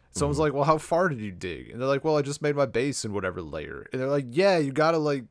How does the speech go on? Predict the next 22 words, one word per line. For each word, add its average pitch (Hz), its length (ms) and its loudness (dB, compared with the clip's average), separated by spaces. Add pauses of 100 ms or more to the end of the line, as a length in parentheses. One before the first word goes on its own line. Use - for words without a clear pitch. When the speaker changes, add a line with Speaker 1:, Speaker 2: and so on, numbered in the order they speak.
(140)
Speaker 1:
<laughs> - 720 -14
you're 233 120 -4
supposed 208 400 0
to 180 80 0
do 175 280 -4
more." 160 480 -2 (600)
Like, 110 240 0
you're 123 100 -2
not, 120 240 -2
like, 131 240 0
if 147 160 -6
you 165 140 -2
Speaker 2:
You 131 80 -2
have 104 100 -2
Speaker 1:
just - 60 -12
Speaker 2:
to 101 80 -4
dig 123 340 2
too 120 220 6
deep. 123 140 6
Speaker 1:
you 131 80 4
can 196 160 0
just, - 380 -6